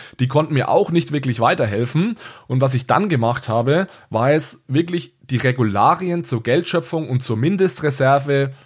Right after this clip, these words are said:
bei der E Z B durchzugehen. Das heißt, Paragraph für Paragraph habe ich versucht,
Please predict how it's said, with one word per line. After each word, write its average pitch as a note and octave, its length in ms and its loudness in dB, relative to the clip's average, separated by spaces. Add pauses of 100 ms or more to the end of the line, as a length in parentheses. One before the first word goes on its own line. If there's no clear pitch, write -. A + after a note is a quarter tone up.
(140)
bei B2+ 180 2
der D3+ 180 0
E C3+ 60 -2
Z B2+ 240 -4
B B2+ 160 2
durchzugehen. C3 600 -2
Das G2+ 140 -8
heißt, C3 280 0 (300)
Paragraph A#2 720 2 (160)
für - 160 -4
Paragraph A#2 720 0
habe A#2+ 160 -2
ich A2 80 -8
versucht, B2+ 480 -2